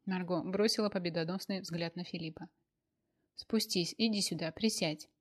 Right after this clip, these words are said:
Ну, объясни мне, дорогая, почему ты не хочешь звонить?» проникновенно заговорила Марго, усаживаясь рядом с Алей. «Ведь ты мне всегда помогала, ты всегда была хорошей подругой».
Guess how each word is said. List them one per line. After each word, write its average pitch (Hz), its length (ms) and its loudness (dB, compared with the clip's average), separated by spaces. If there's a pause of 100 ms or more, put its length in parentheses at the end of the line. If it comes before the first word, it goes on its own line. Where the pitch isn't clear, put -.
(480)
Ну, 208 220 0
объясни 220 380 6
мне, 170 140 2
дорогая, 165 560 -2
почему 190 340 -2
ты 254 100 4
не 247 120 8
хочешь - 360 -2
звонить?» 185 380 0 (580)
проникновенно 180 680 2
заговорила 196 540 2
Марго, 180 400 0
усаживаясь 190 640 2
рядом 170 260 0
с - 140 -10
Алей. 165 360 -2 (920)
«Ведь 185 280 -2
ты 240 120 8
мне 277 140 10
всегда 185 400 6
помогала, 165 580 0
ты 202 120 -6
всегда 202 420 4
была 180 180 2
хорошей 170 400 0
подругой». 160 520 -6